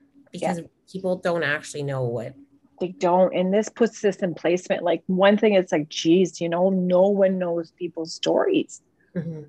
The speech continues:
Speaker 1: There's a lot that we don't expose to the public, right? There's a lot, like, the, when I was first going through, like, at the very beginning, I felt like an alien. I felt like this person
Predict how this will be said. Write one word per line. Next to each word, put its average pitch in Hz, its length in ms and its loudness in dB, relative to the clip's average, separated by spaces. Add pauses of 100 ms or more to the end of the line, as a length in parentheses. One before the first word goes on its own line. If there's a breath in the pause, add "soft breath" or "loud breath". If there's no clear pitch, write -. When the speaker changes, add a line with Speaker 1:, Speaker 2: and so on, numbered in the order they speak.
(100)
Speaker 1:
There's 226 200 6
a 220 40 8
lot 214 440 6
that - 140 -2
we 247 100 2
don't 240 200 2
expose 240 640 2
to 214 140 -4
the 185 100 -4
public, 175 480 -6
right? 190 300 0
There's 214 160 -2
a 214 60 2
lot, 240 320 4 (560)
like, 240 240 4
the, 214 160 0 (160)
when 240 180 0
I 277 160 4
was 247 240 0
first 220 300 -6
going 196 320 -2
through, - 200 -6
like, 190 240 -4
at 196 100 -12
the 196 80 -4
very 240 260 4
beginning, 214 380 0
I 190 60 2
felt 185 240 0
like 170 160 -2
an 185 140 -6
alien. 151 400 -6 (180)
I 196 120 4
felt 254 180 4
like 220 160 4
this 202 160 2
person 247 580 4